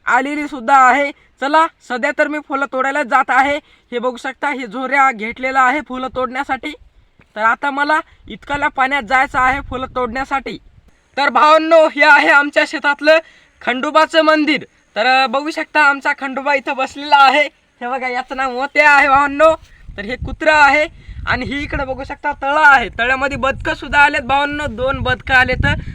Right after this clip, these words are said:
ते उडून जायच्या अगोदर तुम्हाला दाखवतो. तर भावांनो, हे आहे आपलं कमळाच्या फुलाचं तळं आणि तळ्यामध्ये बघा, बदकं कसे,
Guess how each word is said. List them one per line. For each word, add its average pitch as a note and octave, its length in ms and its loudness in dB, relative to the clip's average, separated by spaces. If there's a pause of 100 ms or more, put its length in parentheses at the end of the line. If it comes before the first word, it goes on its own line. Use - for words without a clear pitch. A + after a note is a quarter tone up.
(140)
ते B3 100 -8
उडून B3 320 -8
जायच्या C4+ 300 2
अगोदर B3+ 240 0
तुम्हाला B3+ 360 -4
दाखवतो. C4 540 -6 (1000)
तर D4+ 120 2
भावांनो, D#4+ 680 4
हे C#4+ 160 -2
आहे D4 260 4
आपलं D4 400 0 (100)
कमळाच्या C#4+ 440 -2 (100)
फुलाचं C#4+ 340 -2 (100)
तळं D#4 280 6 (320)
आणि B3+ 240 -4
तळ्यामध्ये D4+ 480 0
बघा, D4 340 2
बदकं C4+ 420 -2
कसे, D#4 380 -2